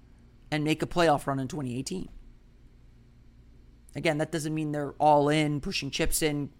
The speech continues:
giving out long-term money. It just means that the expectations are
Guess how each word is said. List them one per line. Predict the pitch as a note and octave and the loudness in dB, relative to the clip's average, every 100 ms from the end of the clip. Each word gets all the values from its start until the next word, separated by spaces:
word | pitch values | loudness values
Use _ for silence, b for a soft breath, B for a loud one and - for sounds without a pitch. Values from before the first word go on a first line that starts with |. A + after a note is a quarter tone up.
| - | -8
giving | C3+ C#3 | -4 -4
out | - | -4
long-term | B2+ B2+ B2+ C3 | -6 -8 -8 0
money. | F#3 G3+ E3 C#3 - b b b b b b b - | 4 4 2 -6 -12 b b b b b b b -6
It | D#3+ | 2
just | A3 A3+ F#3 | 4 4 2
means | G3 G3 E3 | 0 0 0
that | F3 E3 | 0 2
the | D#3+ | 2
expectations | F3+ - - - E3+ D#3+ - D3+ C3+ C3 | 2 0 -4 -2 0 0 -2 -6 -6 -4
are | - D3 D3 C#3 | 2 4 4 2